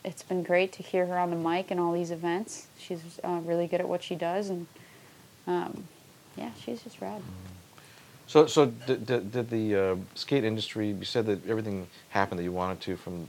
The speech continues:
Speaker 2: the movie, and did, you know, do they get it now? Do they get, uh, women skateboarding?
Speaker 1: Yeah, I totally think that they get it, you know?
Speaker 2: Mm-hmm.
Speaker 1: There's still, I mean, there's still, like,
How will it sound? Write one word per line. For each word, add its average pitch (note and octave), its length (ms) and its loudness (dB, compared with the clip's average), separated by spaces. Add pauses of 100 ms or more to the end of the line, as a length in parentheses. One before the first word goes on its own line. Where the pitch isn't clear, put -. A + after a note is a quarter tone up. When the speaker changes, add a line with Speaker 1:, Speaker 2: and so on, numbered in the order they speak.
(120)
Speaker 2:
the F#2+ 80 -6
movie, F2+ 300 -6
and E2 240 -10
did, G2 160 -2 (800)
you G2+ 120 -8
know, F#2 60 -8
do G2+ 120 -4
they G2 120 4
get G#2 200 4
it B2 100 2
now? C#3+ 200 -2
Do A2+ 100 -2
they F2 140 2
get, A2 300 2 (600)
uh, E2+ 300 -6 (480)
women G2 240 -2
skateboarding? G#2+ 480 -8 (320)
Speaker 1:
Yeah, A#3+ 360 -2 (120)
I F#3 120 -8
totally E4 340 2
think G#3+ 200 -4
that G#3+ 120 -2
they G3+ 80 -2
get F#3+ 260 2
it, A3+ 140 -2 (180)
you G#3 80 -2
know? G#3 260 0 (200)
Speaker 2:
Mm-hmm. G#2 180 -8
Speaker 1:
There's C#4 140 2
still, F#4 320 6
I D4+ 80 4
mean, D4+ 320 8 (880)
there's C4+ 220 4
still, C#4+ 480 8
like, G#3 380 8